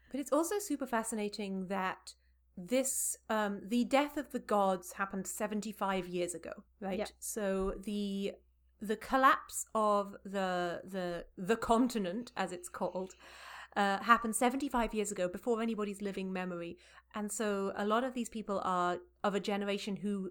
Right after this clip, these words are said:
Speaker 1: never knew that reality. And so it's all about, like, what do you remember? And what is your identity when you're not allowed to remember? And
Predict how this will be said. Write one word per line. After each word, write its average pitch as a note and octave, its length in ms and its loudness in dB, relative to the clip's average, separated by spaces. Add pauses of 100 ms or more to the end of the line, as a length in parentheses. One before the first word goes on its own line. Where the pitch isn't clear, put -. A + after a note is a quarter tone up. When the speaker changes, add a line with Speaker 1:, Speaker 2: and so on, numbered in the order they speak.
Speaker 1:
never G3+ 340 0
knew A3 520 2
that F#3 260 -2
reality. - 640 -4
And G3 100 -4
so G3 140 -2
it's G3 180 0
all C#4 240 4
about, F#3 360 2
like, - 180 -8 (800)
what G3+ 320 4
do C#4+ 80 0
you B3+ 140 0
remember? G3+ 640 0 (320)
And G3+ 120 0
what A#3 140 6
is B3+ 100 0
your B3+ 120 4
identity G3 640 0
when F#3 160 -2
you're F3+ 100 -4
not F3+ 200 -4
allowed F3 440 2
to F#3+ 100 -12
remember? E3+ 480 -6 (580)
And F3+ 420 0